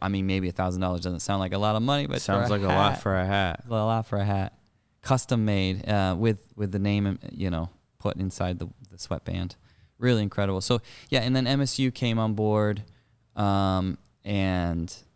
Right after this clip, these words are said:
Speaker 1: it wasn't really a scratch your back, we'll scratch yours kind of a thing. We just came up with this idea because they were so generous with us.
Speaker 2: Generous how?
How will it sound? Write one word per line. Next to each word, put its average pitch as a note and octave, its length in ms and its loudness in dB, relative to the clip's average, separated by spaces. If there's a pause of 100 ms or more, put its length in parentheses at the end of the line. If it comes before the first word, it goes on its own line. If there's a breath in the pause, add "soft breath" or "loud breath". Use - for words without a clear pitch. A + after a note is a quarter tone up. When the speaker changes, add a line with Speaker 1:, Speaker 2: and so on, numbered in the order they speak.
Speaker 1:
it G#2 160 -4
wasn't F3 400 0
really B2 360 4
a G2+ 140 2
scratch - 540 0
your G#2+ 100 0
back, G2+ 260 2
we'll G2+ 80 -4
scratch F#2+ 380 -2
yours G2+ 260 0
kind G#2 220 -2
of F#2 60 -2
a F#2+ 60 -2
thing. C3+ 320 -2
We A#2+ 80 0
just B2+ 200 -2
came B2 160 -2
up A2+ 100 -2
with A2+ 100 -2
this G#2+ 140 -4
idea G#2 260 -2
because F#2+ 280 -4
they F#2+ 80 -4
were F2+ 100 -4
so - 180 -4
generous G2+ 480 -4
with D#3+ 120 -4
us. F#3+ 260 -6 (240 loud breath)
Speaker 2:
Generous A#2 380 2
how? F#2 360 -2